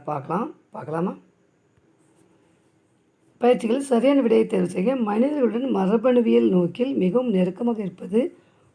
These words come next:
கொரில்லா, சிம்பன்சி, ஒராங் உட்டான், பெருங்குரங்கு. சிம்பன்சி, இதை நீங்க என்ன பண்ணுங்க? ரவுண்ட் பண்ணுங்க. வேளாண்மை மற்றும் விலங்குகளை பழக்கப்படுத்தல் தொடங்கிய காலகட்டம் பழைய கற்காலம், இடைக்கற்காலம், புதிய கற்காலம், பெருங்கற்காலம். பாருங்க,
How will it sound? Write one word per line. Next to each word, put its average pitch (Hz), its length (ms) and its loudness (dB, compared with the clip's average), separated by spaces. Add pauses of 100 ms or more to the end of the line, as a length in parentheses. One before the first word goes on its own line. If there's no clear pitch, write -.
(120)
கொரில்லா, 247 460 2 (140)
சிம்பன்சி, 190 640 -4 (340)
ஒராங் 226 360 0
உட்டான், 240 440 -8
பெருங்குரங்கு. 170 720 -4
சிம்பன்சி, 226 720 -6
இதை 151 160 -8
நீங்க 151 200 -8
என்ன 170 140 -6
பண்ணுங்க? 165 240 -4 (160)
ரவுண்ட் 156 240 -10
பண்ணுங்க. 151 260 -14 (1500)
வேளாண்மை 294 540 4
மற்றும் 220 300 -4
விலங்குகளை 220 460 0 (120)
பழக்கப்படுத்தல் 180 640 -4
தொடங்கிய 160 340 -2 (120)
காலகட்டம் 175 640 -2
பழைய 214 320 4
கற்காலம், 170 580 -4
இடைக்கற்காலம், 175 720 -6 (100)
புதிய 233 220 -6 (100)
கற்காலம், 180 420 -6 (120)
பெருங்கற்காலம். 202 680 -2
பாருங்க, 180 180 -8